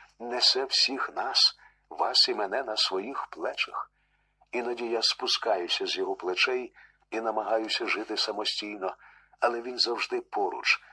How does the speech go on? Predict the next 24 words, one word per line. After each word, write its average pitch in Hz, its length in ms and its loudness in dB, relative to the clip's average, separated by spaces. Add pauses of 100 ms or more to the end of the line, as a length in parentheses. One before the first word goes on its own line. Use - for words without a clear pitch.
(180)
і 110 80 -4
готовий 107 480 0
у 107 140 -4
будь-який 113 520 -6
момент - 540 -4 (220)
повернути 127 720 0
мене 113 300 -2
в - 100 -6
це - 220 0
безпечне - 720 -2
місце - 520 -2 (460)
і 135 140 -6
нести 110 480 0
мене 92 400 -4
і 139 100 -10
далі. - 560 -10 (840)
Ефод — 113 420 -2 (320)
це - 220 2
ще - 240 4
один 92 340 -2
воістину 87 720 -2 (280)
прекрасний - 840 -2
образ 80 440 -4
Христа. - 560 -4